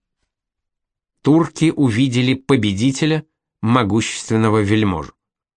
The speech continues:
Подписали договор по Походному на барабане.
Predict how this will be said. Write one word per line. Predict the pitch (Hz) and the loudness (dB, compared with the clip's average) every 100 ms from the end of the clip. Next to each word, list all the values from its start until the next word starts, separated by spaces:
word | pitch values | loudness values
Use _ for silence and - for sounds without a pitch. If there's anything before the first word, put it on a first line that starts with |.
| _ _ _ _ _ _ _ _ _ _ | _ _ _ _ _ _ _ _ _ _
Подписали | 107 - 120 - 170 175 | -8 -2 -4 0 0 0
договор | 165 156 147 160 156 | 0 0 2 0 0
по | - | -4
Походному | 147 147 - 175 131 98 82 - - | 0 0 0 -2 0 -2 -6 -10 -10
на | 90 113 | -2 0
барабане. | 120 117 107 101 76 | 2 0 0 -2 -4